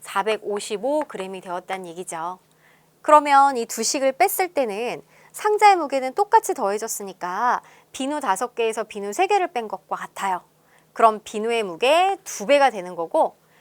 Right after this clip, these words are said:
육백오에서 사백오십오를 빼면 영,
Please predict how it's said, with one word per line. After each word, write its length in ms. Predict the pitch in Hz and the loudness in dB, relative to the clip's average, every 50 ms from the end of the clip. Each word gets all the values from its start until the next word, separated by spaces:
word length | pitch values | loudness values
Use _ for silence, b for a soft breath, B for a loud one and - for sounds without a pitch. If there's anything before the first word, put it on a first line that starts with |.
| b b b - | b b b -12
육백오에서 640 | 226 214 _ 311 311 269 285 277 262 254 - 240 | -12 -2 _ 0 0 2 2 0 0 0 -2 -4
사백오십오를 880 | 233 - - 175 180 214 220 196 170 180 175 - - 165 170 175 180 185 | -6 -4 -6 -4 -2 -2 -2 -2 -4 -6 -6 -8 -8 -6 -6 -6 -6 -6
빼면 600 | 185 - 254 254 220 180 170 180 233 294 359 381 B B B B B - | _ -4 -4 -4 -4 -6 -4 0 0 0 0 -2 B B B B B 6
영, 280 | 202 208 202 175 - | 8 8 8 8 2